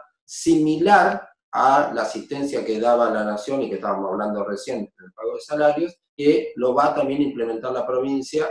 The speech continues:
a través de estos P P T, que es la ayuda del cincuenta por ciento del salario mínimo vital y móvil, dieciocho mil y pico pesos, para aquellas empresas afectadas,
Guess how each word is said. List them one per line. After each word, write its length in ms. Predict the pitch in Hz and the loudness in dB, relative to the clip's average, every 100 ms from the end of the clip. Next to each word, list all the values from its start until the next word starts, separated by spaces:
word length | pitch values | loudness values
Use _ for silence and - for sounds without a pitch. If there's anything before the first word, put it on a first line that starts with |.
| - | -6
a 140 | 110 110 | -8 -6
través 260 | 107 120 | -2 -2
de 60 | 120 | -4
estos 200 | - - | -8 -14
P 80 | 101 | -12
P 140 | 98 95 | -10 -10
T, 200 | 90 90 | -12 -10
que 100 | 107 | -10
es 100 | 104 | -8
la 80 | |
ayuda 420 | 104 131 113 - - - _ - | -8 -4 -2 -2 -4 -12 _ -8
del 200 | 110 101 | -6 -4
cincuenta 580 | 113 107 147 156 147 135 | -6 -4 -2 0 -2 -4
por 140 | - | -4
ciento 640 | 151 147 143 151 151 - 98 | -2 -2 -2 -2 -2 -4 -8
del 400 | 107 101 98 95 | -6 -4 -6 -8
salario 580 | 107 113 117 117 107 104 | -4 -2 0 0 -2 -4
mínimo 360 | 107 104 101 | -6 -8 -10
vital 220 | 101 117 | -8 -8
y 20 | - | -4
móvil, 200 | 151 - | -2 -2
dieciocho 340 | - - - | -6 -16 -18
mil 80 | 208 | -20
y 60 | - | -18
pico 220 | - - | -12 -4
pesos, 420 | 160 185 185 - _ _ _ _ _ _ | -4 -4 -10 -14 _ _ _ _ _ _
para 220 | 185 190 185 | 4 4 4
aquellas 360 | 190 190 190 | 2 0 0
empresas 460 | 190 185 185 185 165 | -2 -2 -2 -2 -2
afectadas, 720 | 160 170 170 190 196 214 | -4 -4 -2 2 4 2